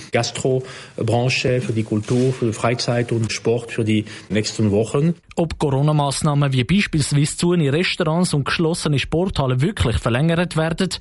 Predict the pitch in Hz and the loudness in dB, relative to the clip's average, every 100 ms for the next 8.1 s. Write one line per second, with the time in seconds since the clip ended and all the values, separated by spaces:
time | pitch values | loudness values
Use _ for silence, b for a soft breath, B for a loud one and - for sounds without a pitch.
0 | B B - 185 196 170 151 139 - 143 | B B -2 0 0 0 0 0 0 -2
1 | - 151 147 - 170 175 120 123 107 - | 0 0 0 0 0 0 0 2 0 0
2 | 120 117 117 101 B B B - 110 98 | -2 0 -2 -4 B B B -2 0 2
3 | 117 151 147 139 170 196 156 160 160 143 | 0 0 0 2 2 0 0 0 0 0
4 | 135 165 175 - 156 165 - 160 151 123 | 0 0 0 0 -2 -2 -2 -2 -2 0
5 | 131 127 117 123 165 185 175 175 - 170 | 0 0 0 0 0 0 -2 -2 -2 0
6 | 165 - 147 156 - 120 120 - 113 107 | 0 2 0 0 0 0 0 2 2 2
7 | 185 - 110 110 110 110 123 117 104 - | 0 -2 -4 0 0 0 0 0 -2 -2